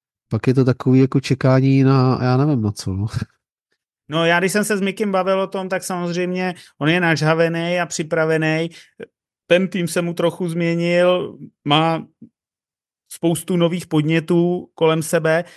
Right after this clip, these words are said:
Speaker 2: tak uvidíme, v jaký formě bude. Já si myslím, že bude dobře připravený, pokud bude dělat to, co teď v poslední době piloval, tak by mohl aspoň na body dojít. Ale samozřejmě Allen to bude chtít ukončit určitě před limitem a bude připravený taky.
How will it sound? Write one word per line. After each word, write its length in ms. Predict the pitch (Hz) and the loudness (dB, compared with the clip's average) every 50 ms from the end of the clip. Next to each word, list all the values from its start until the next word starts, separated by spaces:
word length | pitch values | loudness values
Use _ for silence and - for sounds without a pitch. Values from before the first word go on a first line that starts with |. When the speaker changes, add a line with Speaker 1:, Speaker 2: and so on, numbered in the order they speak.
| - _ | -16 _
Speaker 2:
tak 180 | - 151 151 170 | -8 -6 -4 -2
uvidíme, 380 | 160 160 170 160 170 175 175 | -2 -2 -2 -2 -2 -2 0
v 40 | 170 | 2
jaký 240 | 170 165 165 - 185 | 2 0 0 -4 -10
formě 360 | - - 180 170 175 180 180 | -6 -4 -4 -2 -2 -2 -4
bude. 260 | 170 147 151 151 156 | -2 -2 0 2 2
Já 280 | 165 170 170 165 160 151 | 4 4 4 4 4 2
si 160 | 151 - 170 | 0 -2 -8
myslím, 280 | 165 151 - 165 170 165 | -8 -8 -6 -4 -4 -2
že 100 | 151 175 | -2 -2
bude 220 | 165 165 170 180 | -2 0 0 2
dobře 260 | 170 170 160 160 180 | 0 0 0 -2 -4
připravený, 600 | 160 - - 151 - 165 160 160 165 165 165 160 | -4 -4 -8 -6 -2 0 0 2 2 2 0 0
pokud 280 | 151 160 156 160 165 160 | -2 -4 -4 -4 -4 -2
bude 140 | 160 170 160 | -2 -2 0
dělat 200 | 160 165 165 165 | 0 0 0 0
to, 200 | 160 170 160 156 | -2 -2 -4 -4
co 300 | 156 - 175 175 160 160 _ _ _ _ _ _ _ - | -2 -2 -2 -2 -2 -2 _ _ _ _ _ _ _ -4
teď 180 | - 160 151 | -2 -2 -2
v 140 | - - - | -4 -8 -8
poslední 460 | - 165 156 - 175 170 160 160 165 | -6 -6 -4 -2 -2 -2 0 0 0
době 520 | 160 160 160 151 165 160 160 160 156 156 147 - | 0 0 2 2 2 2 2 0 -2 -4 -6 -6
piloval, 640 | - 165 156 156 151 151 147 156 151 151 156 156 156 - _ _ _ - | -2 0 0 2 2 2 0 0 0 0 -2 -4 -6 -10 _ _ _ -8
tak 160 | - 143 143 | -8 -6 -4
by 160 | 147 160 160 | -2 -2 0
mohl 680 | 156 156 160 160 151 160 165 165 165 160 156 156 - _ _ _ - | 0 2 2 2 4 4 4 4 4 2 0 -2 -6 _ _ _ -20
aspoň 320 | 127 - - - 156 156 | -20 -16 -10 -6 -2 0
na 140 | 151 151 147 | 0 0 0
body 360 | 143 151 156 151 156 156 156 | 0 0 0 0 0 0 0
dojít. 420 | 151 156 147 143 143 117 110 - - _ _ _ _ - | 0 0 -2 -2 -2 -6 -8 -12 -18 _ _ _ _ -8
Ale 200 | 123 123 131 131 | -4 -2 -2 -2
samozřejmě 640 | - 147 139 135 135 131 147 147 143 147 147 143 139 | -2 -2 -4 -4 -4 -4 -4 -4 -2 -2 -2 0 0
Allen 320 | 139 139 135 139 139 139 | 0 0 0 -2 -2 -4
to 60 | 151 | -4
bude 220 | 143 139 139 139 135 | -4 -2 -2 -2 -2
chtít 200 | 123 - 143 135 | -2 -6 -8 -6
ukončit 380 | 127 139 147 135 123 151 135 | -4 -4 -4 -4 -4 -6 -6
určitě 360 | 135 127 - - 143 123 123 | -6 -6 -4 -4 -4 -4 -4
před 200 | 113 - 131 120 | -6 -6 -6 -4
limitem 440 | 120 123 123 123 123 117 131 123 117 | -4 -4 -4 -4 -4 -4 -4 -4 -4
a 60 | 117 | -4
bude 200 | 113 123 127 123 | -4 -4 -2 -4
připravený 560 | 123 123 - 120 123 127 123 123 123 123 123 117 | -4 -4 -6 -8 -4 -4 -4 -4 -4 -4 -4 -6
taky. 320 | 120 113 - - 87 82 | -6 -8 -10 -16 -20 -20